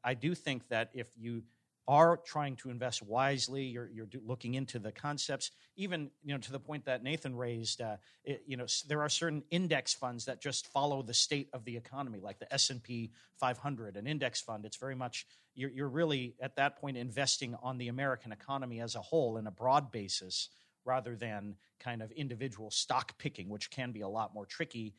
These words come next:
and can indeed, uh, you know, lead to, uh, not so good results. Um, I also really appreciate, there's a verse in Ecclesiastes, uh, and I think it's Ecclesiastes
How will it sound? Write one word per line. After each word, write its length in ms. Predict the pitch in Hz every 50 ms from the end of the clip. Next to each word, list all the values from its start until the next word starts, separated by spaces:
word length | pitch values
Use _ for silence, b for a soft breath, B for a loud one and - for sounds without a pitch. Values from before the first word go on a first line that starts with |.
| b b b b b
and 200 | 120 120 113 104
can 220 | - - 127 117
indeed, 480 | 113 104 101 104 110 110 107 98 92 104
uh, 280 | 101 95 90 90 90 85 -
you 120 | 120 110
know, 140 | 104 92 92
lead 300 | 95 101 107 107 101 87
to, 280 | - - 104 95 95 90 - _ _ _ _ _ -
uh, 180 | 90 80 80 80 87
not 240 | 104 95 87 -
so 140 | - - 98
good 180 | 87 107 101 80 85
results. 640 | 90 82 - 113 120 104 78 - - - - - -
Um, 240 | 110 92 85 80 78 _ b b b b b
I 120 | 123 147
also 240 | 180 190 - - 151
really 220 | 135 139 127 127
appreciate, 420 | 120 - - 131 - - 127 104 -
there's 120 | 120 113
a 40 | 120
verse 240 | 131 135 127 - 123
in 60 | 113
Ecclesiastes, 1040 | 110 - - 143 120 110 113 117 120 123 120 - - - 110 107 101 98 - - - b b b b b b -
uh, 40 | 98 95 90 82 76 -
and 100 | 95 98
I 40 | 90
think 220 | 92 - 190 -
it's 120 | 127 - -
Ecclesiastes 840 | 113 - - 131 113 104 107 110 104 101 - - - 101 90 -